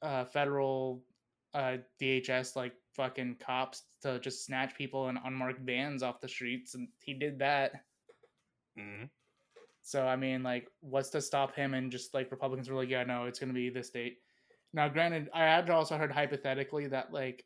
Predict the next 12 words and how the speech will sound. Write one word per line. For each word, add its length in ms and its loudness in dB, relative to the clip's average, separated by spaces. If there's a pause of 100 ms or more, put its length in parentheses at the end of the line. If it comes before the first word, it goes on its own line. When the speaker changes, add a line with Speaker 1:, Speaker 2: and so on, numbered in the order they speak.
(100)
Speaker 1:
if, 340 8 (720)
uh, 520 6 (220)
if, 160 4
say, 220 4
like, 260 4
it 160 -2
somehow 320 2
got 220 0
postponed 460 0
past 300 2
Inauguration 640 -2
Day, 300 4